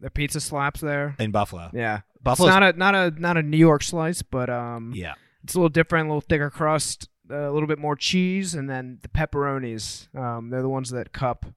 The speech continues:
Speaker 1: the little grease cups.
Speaker 2: Yeah.
Speaker 1: Real good.
Speaker 2: Yeah. Buffalo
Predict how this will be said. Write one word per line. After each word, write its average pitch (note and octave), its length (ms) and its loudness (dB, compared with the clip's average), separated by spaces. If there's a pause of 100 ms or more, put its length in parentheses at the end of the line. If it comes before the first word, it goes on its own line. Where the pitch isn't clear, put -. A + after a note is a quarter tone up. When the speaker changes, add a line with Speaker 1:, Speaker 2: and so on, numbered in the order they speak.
Speaker 1:
the C#3 140 -12
little C3 200 -6
grease C#3 300 -2
cups. - 520 -6
Speaker 2:
Yeah. B2 540 8 (220)
Speaker 1:
Real A#2 300 4
good. G2+ 300 -6 (100)
Speaker 2:
Yeah. G2+ 360 -2 (420)
Buffalo G3 600 4